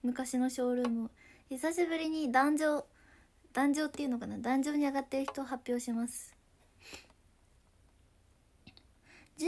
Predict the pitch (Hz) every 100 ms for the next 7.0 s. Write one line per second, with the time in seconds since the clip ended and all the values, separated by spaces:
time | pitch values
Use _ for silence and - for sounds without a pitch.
0 | 381 381 349 - 277 285 349 349 285 254
1 | 269 240 233 - 247 294 302 285 233 226
2 | 247 254 254 254 277 _ _ _ _ _
3 | - 302 330 320 311 262 - 277 277 254
4 | 233 240 247 226 - 247 247 226 226 262
5 | 269 254 _ _ - - _ _ _ _
6 | _ _ 302 349 311 247 269 254 247 202